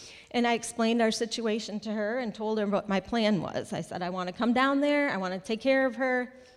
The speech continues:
I can't do this any longer." And she was like, "Yeah, that's a great idea."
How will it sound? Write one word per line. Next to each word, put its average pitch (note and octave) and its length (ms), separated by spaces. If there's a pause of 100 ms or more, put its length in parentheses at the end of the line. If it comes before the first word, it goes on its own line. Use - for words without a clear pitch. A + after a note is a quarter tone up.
(1040)
I F#3+ 180
can't G#3 400
do G3+ 120
this F3 240
any F3+ 200
longer." F#3+ 480 (300)
And G#3+ 180
she A#3 120
was A#3 140
like, C4+ 160
"Yeah, C#5 60 (220)
that's C#5+ 260
a - 40
great C5 380
idea." F3 480